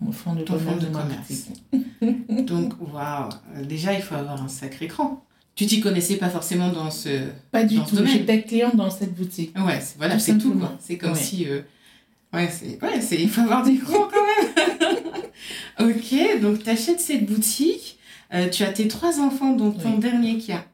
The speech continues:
Speaker 2: un an. Est-ce que tu peux m'expliquer comment tu t'organises à partir de là, je sais pas, pour, bah, réussir à gérer ta vie pro et ta vie perso, parce que du coup,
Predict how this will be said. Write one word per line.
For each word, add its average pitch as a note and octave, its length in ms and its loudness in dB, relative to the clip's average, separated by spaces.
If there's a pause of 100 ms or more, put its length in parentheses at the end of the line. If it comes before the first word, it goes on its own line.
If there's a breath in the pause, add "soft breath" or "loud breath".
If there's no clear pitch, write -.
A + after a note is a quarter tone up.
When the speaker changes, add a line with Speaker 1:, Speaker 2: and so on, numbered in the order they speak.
(100)
Speaker 2:
un D4+ 280 4
an. A3+ 220 -2
Est-ce G#3+ 180 2
que F4 80 -2 (380)
tu - 100 -6
peux D#4+ 140 2
m'expliquer C4+ 600 0
comment B3 440 2
tu - 260 -6
t'organises A#3+ 580 2
à F#3 80 0
partir G#3+ 380 -4
de G#3 80 0
là, G3+ 180 0
je G#3 80 -2
sais F3 200 -4
pas, F#3+ 160 -4
pour, F3+ 360 -4
bah, D3 180 0
réussir G3 520 0
à E3+ 80 0
gérer E3+ 360 -2
ta E3+ 160 -2
vie E3 180 -6
pro C4 340 -2
et G3 120 -2
ta E3 120 -10
vie D#3 180 -8
perso, C#4+ 440 -6
parce - 220 -4
que F3 100 -8
du E3+ 180 -10
coup, C4 280 -2